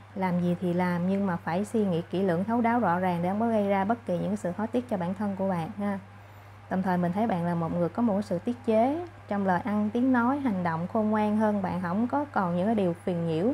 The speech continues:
nữa, bạn không còn để những cái điều lo lắng, bất an hoặc là những lời nói từ người khác ảnh hưởng đến tinh thần của bạn nữa.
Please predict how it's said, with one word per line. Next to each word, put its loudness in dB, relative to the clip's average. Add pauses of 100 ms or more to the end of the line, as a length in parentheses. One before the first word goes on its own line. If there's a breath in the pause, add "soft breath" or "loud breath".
nữa, 2 (440 loud breath)
bạn -4
không 0
còn -2
để 4
những 0
cái 2
điều 2
lo 2
lắng, 2
bất 0
an 0
hoặc -2
là 0
những 0
lời 2
nói 0 (380 loud breath)
từ 4
người 2
khác -2
ảnh 2
hưởng 2
đến 4
tinh 2
thần -2
của -4
bạn -2
nữa. -2